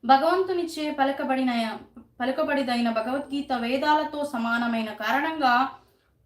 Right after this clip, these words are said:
అపౌరుషేయ అంటే మానవత, మానవతీత జ్ఞానము అయింది.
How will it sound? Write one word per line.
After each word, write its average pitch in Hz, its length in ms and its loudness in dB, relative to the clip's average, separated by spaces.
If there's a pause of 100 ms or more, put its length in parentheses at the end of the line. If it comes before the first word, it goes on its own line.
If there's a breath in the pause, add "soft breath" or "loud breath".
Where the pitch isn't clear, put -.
(140)
అపౌరుషేయ 302 800 0
అంటే 233 320 0
మానవత, 277 840 0
మానవతీత 285 960 -2 (280)
జ్ఞానము 262 500 2
అయింది. 226 480 0